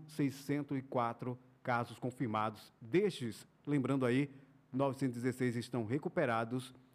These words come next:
O vírus está ativo em oitocentos e oitenta e seis pessoas e trinta, como eu já tinha dito, já morreram em razão aí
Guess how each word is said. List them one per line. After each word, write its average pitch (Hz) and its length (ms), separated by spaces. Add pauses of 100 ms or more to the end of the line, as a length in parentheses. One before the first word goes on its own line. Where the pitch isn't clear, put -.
(140)
O 127 120
vírus 139 320
está 147 240
ativo 151 580
em 131 380 (220)
oitocentos 143 880
e 135 40
oitenta 123 400
e 110 40
seis 120 260
pessoas 120 640 (220)
e 165 80
trinta, 117 500
como 113 200
eu 101 40
já 107 100
tinha 156 200
dito, 123 400 (300)
já 113 340 (220)
morreram 120 580 (260)
em 135 160
razão 123 500
aí 113 240